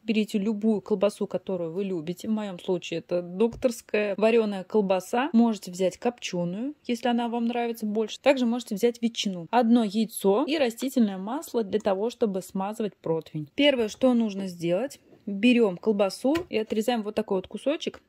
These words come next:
от общего батона колбасы. Нарезаю напополам. Дальше ещё. И вот таким образом на толстые брусочки. Тут немножечко даже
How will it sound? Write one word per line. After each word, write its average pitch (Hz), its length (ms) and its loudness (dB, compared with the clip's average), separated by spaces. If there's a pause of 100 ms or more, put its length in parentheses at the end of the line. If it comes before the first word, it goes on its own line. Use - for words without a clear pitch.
от - 200 -8
общего 240 280 -2
батона 214 540 0
колбасы. 202 640 -2
Нарезаю 196 580 -2 (560)
напополам. 214 680 2 (880)
Дальше 202 520 -4
ещё. 180 640 -4 (1800)
И 254 260 -4
вот 226 300 -2
таким 190 340 -2
образом 220 580 0 (640)
на 208 160 -2
толстые 247 560 4
брусочки. 170 880 -2 (960)
Тут - 120 -14
немножечко 190 460 -8
даже 180 280 -2